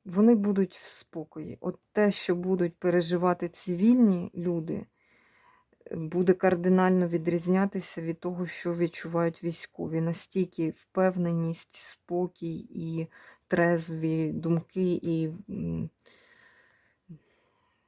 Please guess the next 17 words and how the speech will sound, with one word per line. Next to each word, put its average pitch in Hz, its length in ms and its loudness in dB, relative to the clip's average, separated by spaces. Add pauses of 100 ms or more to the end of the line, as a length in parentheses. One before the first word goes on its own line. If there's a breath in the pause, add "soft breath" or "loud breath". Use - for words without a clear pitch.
(200 soft breath)
не-, 190 320 6
незворушні 185 960 0
взагалі. 170 680 -4
Вони 165 480 -2
будуть 170 380 -4
дуже 180 320 2
міцно 170 600 -2
в 165 60 -14
Золочеві 170 920 0
стояти, 175 800 -2
міцно. 165 680 -6 (920 soft breath)
І 190 300 4 (1700)
саме 190 640 4
на 180 180 2
людей 180 480 4
піде 165 340 -2
оця 170 600 -6